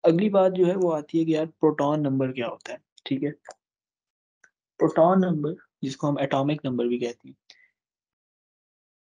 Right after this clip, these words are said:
it is equal to the number of protons present in the nucleus of an atom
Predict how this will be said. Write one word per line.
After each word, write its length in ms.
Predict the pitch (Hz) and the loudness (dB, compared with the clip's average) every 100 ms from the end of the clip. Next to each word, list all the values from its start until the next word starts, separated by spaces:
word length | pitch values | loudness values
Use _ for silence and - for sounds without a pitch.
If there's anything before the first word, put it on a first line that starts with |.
| _ _ _ - | _ _ _ -2
it 140 | 147 165 | 4 4
is 140 | 165 - - | 4 0 -8
equal 300 | 165 - 185 | 0 4 4
to 80 | 185 | 4
the 100 | 165 156 | 2 0
number 200 | 151 160 | -2 -2
of 100 | 160 - | -2 -2
protons 440 | 143 139 135 147 - | -2 -2 -4 -6 -4
present 320 | 135 135 143 | -4 -2 -2
in 100 | 143 | -2
the 60 | 139 | -4
nucleus 420 | 127 123 - 139 135 | -2 -4 -2 -4 -2
of 40 | 127 | -6
an 100 | 117 | -6
atom 240 | - - | -12 -16